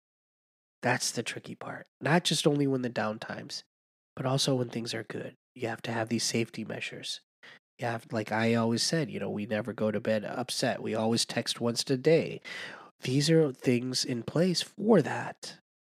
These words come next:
So we don't stray off, so we don't get distant. You have to have these safety measures in place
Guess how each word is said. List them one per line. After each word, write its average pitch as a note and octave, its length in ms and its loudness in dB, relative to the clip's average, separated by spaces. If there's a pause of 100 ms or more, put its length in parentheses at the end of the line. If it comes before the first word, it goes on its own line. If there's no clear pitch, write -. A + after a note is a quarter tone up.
(140)
So - 160 -2
we C3 100 4
don't C#3+ 260 4
stray C3+ 400 2
off, B2+ 280 0
so - 180 -8
we A#2+ 120 0
don't A#2+ 340 0 (560)
get B2 200 -2
distant. - 680 -2 (460)
You A#2+ 120 -2
have C3 300 2
to B2+ 80 -2
have A#2 240 -2
these A2+ 280 -2
safety A2 380 -4
measures G#2 400 -6
in A#2 140 -8
place D3 540 -6